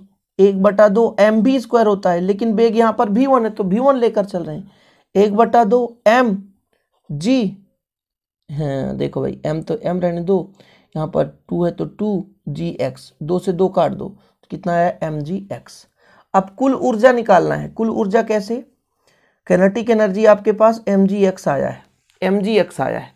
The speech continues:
तो कुल ऊर्जा कैसे निकालेंगे? कुल ऊर्जा ई का जो मान होता है वो होता है यू और धन के दोनों के योग के बराबर।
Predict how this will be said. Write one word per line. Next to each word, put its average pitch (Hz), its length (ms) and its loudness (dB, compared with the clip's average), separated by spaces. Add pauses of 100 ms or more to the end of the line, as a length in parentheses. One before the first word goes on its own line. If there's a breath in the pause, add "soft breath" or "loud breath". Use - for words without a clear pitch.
(320 soft breath)
तो - 60 -8
कुल 247 220 0
ऊर्जा 233 320 2
कैसे 226 260 0
निकालेंगे? 214 480 2
कुल 233 220 -4
ऊर्जा 214 360 0 (140)
ई 240 140 -6
का 226 180 4
जो 208 160 2
मान 175 240 0
होता 151 280 -4
है 196 240 -8 (400 soft breath)
वो 190 140 6
होता 196 280 4
है 214 120 4
यू 202 240 0 (120)
और 202 180 4
धन 185 200 0
के 165 180 -6
दोनों 190 300 0
के 196 120 -8
योग 180 220 -2
के 202 60 0
बराबर। 165 380 -2